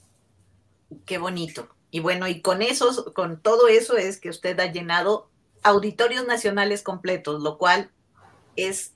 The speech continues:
de verdad impresionante. Eh, sigo leyendo entonces para hacer justicia a quienes nos hacen favor de vernos. Marina Zúñiga, muchas felicidades a nuestro querido embajador de la paz.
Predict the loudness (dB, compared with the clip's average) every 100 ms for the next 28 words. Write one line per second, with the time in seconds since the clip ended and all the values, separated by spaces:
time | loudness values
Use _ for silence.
0 | _ -8 -6 -4 2 2 2 -8 -12 -10
1 | -6 -4 -4 -6 -4 -4 -4 -8 -14 _
2 | _ _ _ _ -2 0 2 2 0 -2
3 | -4 -6 -12 -10 -2 2 2 2 0 0
4 | -2 -2 -2 -2 0 -2 -2 -6 -2 0
5 | 0 -4 -8 -10 -12 -10 -10 -4 -4 -4
6 | -8 -8 -6 -6 -6 -6 -6 -4 -2 -2
7 | 0 -2 -2 -6 -4 -4 -4 -6 -6 -6
8 | -4 -2 -4 -6 -8 -8 -8 -10 -8 -6
9 | -4 -6 -10 _ _ -4 -4 -8 -10 -8
10 | -8 -8 -6 -6 -4 -4 -2 -4 -4 -6
11 | -8 -10 -10